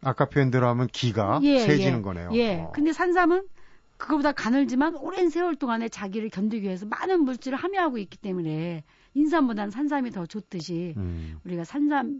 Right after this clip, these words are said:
Speaker 2: 저기 제피나 산초가 그런 역할을 해주는 거예요. 그래서
Speaker 1: 네.
Speaker 2: 산에 사는 스님들이 나물 같은 거, 거기에 또 많은 그런 물질이 있기 때문에 아마 산에 사-, 살면서 그런 지혜를 배우고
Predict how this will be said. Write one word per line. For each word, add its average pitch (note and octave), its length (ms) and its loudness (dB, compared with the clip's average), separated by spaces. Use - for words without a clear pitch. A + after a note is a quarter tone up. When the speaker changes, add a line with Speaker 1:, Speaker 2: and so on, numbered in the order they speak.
Speaker 2:
저기 E3 240 -10
제피나 G3+ 440 -6
산초가 G3+ 500 -4
그런 D4 240 2
역할을 G3 280 -4
해주는 B3+ 360 -4
거예요. D3 200 -10
그래서 G#3+ 200 -4
Speaker 1:
네. - 20 -4
Speaker 2:
산에 D4 160 0
사는 B3+ 180 -2
스님들이 A#3 360 -4
나물 G#3+ 300 0
같은 F3+ 280 -6
거, D#3 140 -8
거기에 G#3+ 320 -6
또 G3 80 -12
많은 A#3+ 320 -2
그런 F3+ 220 -4
물질이 E3+ 500 -8
있기 A3 240 -8
때문에 D#3 520 -4
아마 G3 200 -4
산에 C#4 320 -2
사-, C#4+ 160 -8
살면서 D4 480 0
그런 G#3+ 280 -6
지혜를 F#3+ 460 -4
배우고 D#3 680 -6